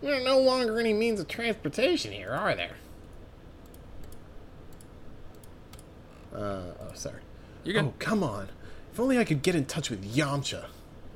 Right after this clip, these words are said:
Speaker 2: Why don't you just call him?
Speaker 1: There aren't any damn telephones here.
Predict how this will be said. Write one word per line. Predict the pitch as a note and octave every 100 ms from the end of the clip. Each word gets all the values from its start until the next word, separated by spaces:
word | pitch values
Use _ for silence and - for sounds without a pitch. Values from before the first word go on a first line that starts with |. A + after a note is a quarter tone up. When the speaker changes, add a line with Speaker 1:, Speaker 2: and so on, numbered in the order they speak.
| G3
Speaker 2:
Why | G#3+ A#3 C4
don't | D4 C#4+
you | E4+
just | F#4+ E4+
call | - B3 F4+ F4 E3
him? | A2 G#2 - - - - - - -
Speaker 1:
There | F3+ G#3+
aren't | B3+ -
any | F#3+ D#3+ -
damn | D3+ D3 C3+
telephones | - A#3 G#3 C#3+ A#2+ G#2 -
here. | G#2 E2+